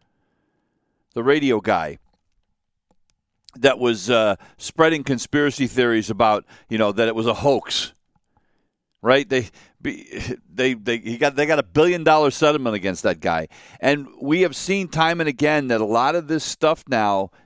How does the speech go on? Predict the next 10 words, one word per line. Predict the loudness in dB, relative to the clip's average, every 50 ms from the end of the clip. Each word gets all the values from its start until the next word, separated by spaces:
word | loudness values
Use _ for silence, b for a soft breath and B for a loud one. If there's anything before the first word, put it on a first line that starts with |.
| b
these | -6 -6 -4 -4 -6
conspiracy | -8 -8 -8 -8 -8 -6 -2 -2 -2 0 -2 -4 -4 -6 -6
theories | -8 -2 0 0 2 2 2 0 -2 -2
and | -4 -6 -6 -6
these | -6 -4 -4 -4 -6 -10 -12 b b b b b
right-wing | -6 0 2 2 2 2 -2 -4 -4 -4 -4 -4 -4 -2
nut | -2 -2 -2 -4
jobs | _ -4 -2 0 0 0 -2 -4 -4 -2
are | -2 -2 -2
being | -4 _ -2 -2 -2 -2 -4 -6 -6 -8 -10 -12 -14